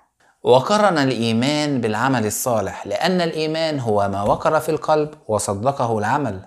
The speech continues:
قال الشيخ الشعراوي رحمة الله عليه: "الإيمان بالله ثابت، والمتغير هم البشر، يأتي رسل وأنبياء، فمن آمن واتبع الرسل فقد فاز، ومن كفر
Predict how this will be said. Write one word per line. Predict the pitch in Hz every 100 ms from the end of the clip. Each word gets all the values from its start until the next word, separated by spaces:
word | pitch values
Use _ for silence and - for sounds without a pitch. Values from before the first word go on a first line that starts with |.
| - _ _ -
قال | 180 156
الشيخ | 113 - 147
الشعراوي | 120 104 90 110 113 107
رحمة | 135 135 123
الله | 131 139
عليه: | 135 147 151 - _ - _ 120
"الإيمان | 117 110 120 170 151
بالله | 127 131 156 151
ثابت، | 139 156 127 101 - - _
والمتغير | 113 107 101 110 113 131 127 127 120 165
هم | 165
البشر، | 123 104 - 92 - - - - -
يأتي | 147 135 113
رسل | 107 151 131
وأنبياء، | 117 104 98 98 87 - - - -
فمن | - 127 165
آمن | 131 117 117 143
واتبع | 117 104 - 139 120
الرسل | 117 110 135 120 123
فقد | 110 104 92
فاز، | - 127 120 98 - - - -
ومن | 95 110 101
كفر | 143 143 127